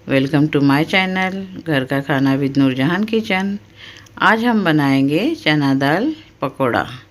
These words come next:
जी हाँ, आज हम बनाएंगे चना दाल के पकौड़े। बहुत ही टेस्टी है और बहुत ही आसान तरीका है। शुरू से last तक मैं आपको तमाम process दिखा दूँगी और बहुत ही टेस्टी बनते हैं हमारे पकौड़े।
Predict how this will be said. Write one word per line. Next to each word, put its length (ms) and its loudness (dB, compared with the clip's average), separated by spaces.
जी 280 2
हाँ, 220 2
आज 260 -2
हम 180 2
बनाएंगे 560 0
चना 360 0
दाल 260 0
के 160 -2
पकौड़े। 560 0
बहुत 280 0
ही 80 6
टेस्टी 480 2
है 180 0
और 100 -6
बहुत 340 0
ही 80 2
आसान 420 2
तरीका 460 -2
है। 220 -2
शुरू 340 2
से 160 2
last 340 0
तक 160 -4
मैं 120 2
आपको 280 -6
तमाम 340 0
process 440 -2
दिखा 320 0
दूँगी 400 2
और 80 -4
बहुत 300 0
ही 100 2
टेस्टी 400 0
बनते 360 2
हैं 80 2
हमारे 280 0
पकौड़े। 460 0